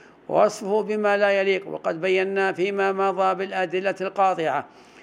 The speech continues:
أن القرآن بريء من ذلك، وأنه بحمد الله في غاية الإحكام والإتقان، كما قال سبحانه: "كتاب أحكمت آياته، آياته ثم فصلت من لدن حكيم خبير".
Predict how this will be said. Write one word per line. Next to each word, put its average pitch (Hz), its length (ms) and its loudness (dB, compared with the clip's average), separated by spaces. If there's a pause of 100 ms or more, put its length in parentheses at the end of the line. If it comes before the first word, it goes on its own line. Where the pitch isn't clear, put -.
(220)
أن 180 140 4
القرآن 202 600 2
بريء 202 360 0
من 208 200 -2
ذلك، 190 400 0
وأنه 190 420 0
بحمد 196 420 -4
الله 202 480 0
في 196 240 -2
غاية 190 440 2
الإحكام 202 640 -2
والإتقان، 202 580 0 (400)
كما 202 220 6
قال 185 300 4
سبحانه: 190 480 -2
"كتاب 196 600 0
أحكمت 196 580 -2
آياته، 196 720 2 (340)
آياته 190 720 4
ثم 214 320 -2
فصلت 214 500 -2
من 202 180 -4
لدن 190 280 -2
حكيم 180 680 0
خبير". 160 540 0